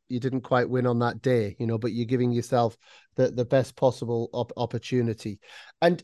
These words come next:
and, and I know we've, we've talked about the final and the, the, the incredible, the incredible achievement, and it, and it, and it really is. And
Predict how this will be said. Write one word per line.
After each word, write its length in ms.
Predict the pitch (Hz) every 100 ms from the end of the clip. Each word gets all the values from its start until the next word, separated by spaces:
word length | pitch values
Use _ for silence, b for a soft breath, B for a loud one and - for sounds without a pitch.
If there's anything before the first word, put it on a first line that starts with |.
| -
and, 160 | 185 -
and 120 | 185
I 60 | 185
know 200 | 190 220
we've, 400 | 190 190 147 - _ _ _ _ _ _
we've 180 | 147 143
talked 220 | 156 151
about 180 | 156 120
the 60 | 123
final 400 | 139 131 123 120
and 200 | 117 113
the, 80 | -
the, 220 | 120 123
the 160 | 117 123
incredible, 800 | 113 - 135 127 110 120 110 101 _
the 100 | 120
incredible 500 | 110 - 123 110 110
achievement, 760 | 107 - 120 113 104 95 -
and 120 | 120 107
it, 100 | -
and 140 | 120
it, 80 | -
and 120 | 131
it 80 | 131
really 360 | 143 160 143 143
is. 280 | 143 123
And 120 | 131